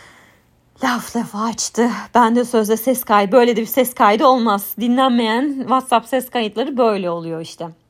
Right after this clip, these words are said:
Neyse, umuyorum ki bu biraz böyle bir çerçeve oluşturmuştur zihninizde ve bunu da böyle üstten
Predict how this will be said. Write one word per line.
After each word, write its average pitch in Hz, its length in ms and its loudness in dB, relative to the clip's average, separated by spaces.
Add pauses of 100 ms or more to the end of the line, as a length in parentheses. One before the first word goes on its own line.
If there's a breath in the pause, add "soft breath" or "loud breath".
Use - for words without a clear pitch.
(140)
Neyse, 285 460 -4
umuyorum 254 580 -2
ki 233 320 -6 (380 loud breath)
bu 311 320 -2
biraz 269 480 2
böyle 240 220 0
bir 247 200 -8
çerçeve 233 400 0
oluşturmuştur 233 800 -4
zihninizde 185 960 -6
ve 214 180 -4
bunu 226 340 -2
da 226 140 -2
böyle 226 220 -2
üstten 233 560 -4